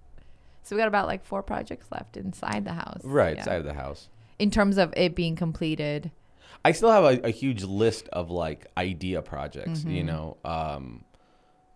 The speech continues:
Speaker 2: s-, just, like, standalone
Speaker 1: Stuff.
Speaker 2: projects.
Speaker 1: Do you think, because for those of you who haven't been listening or are new, or we are gonna wrap up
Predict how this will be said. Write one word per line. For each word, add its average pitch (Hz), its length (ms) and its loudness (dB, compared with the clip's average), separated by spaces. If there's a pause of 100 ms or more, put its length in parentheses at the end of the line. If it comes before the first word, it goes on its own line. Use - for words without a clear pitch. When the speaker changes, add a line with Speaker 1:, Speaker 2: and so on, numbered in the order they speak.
(420)
Speaker 2:
s-, - 240 -14
just, - 140 -10
like, 92 140 -2
standalone 80 920 -2 (340)
Speaker 1:
Stuff. - 120 -10 (220)
Speaker 2:
projects. - 300 -12 (280)
Speaker 1:
Do 208 80 2
you 214 80 4
think, 226 440 2 (280)
because 185 500 0 (340)
for - 420 -4
those 175 260 2
of 170 120 -4
you 160 500 0
who 151 500 -4 (360)
haven't 165 360 -4
been 151 280 -4
listening 156 400 -4
or - 180 -8
are 143 40 -6
new, 180 340 0
or 139 220 0 (300)
we 170 640 2 (480)
are 165 120 0
gonna 165 200 0
wrap 156 280 2
up 165 220 -2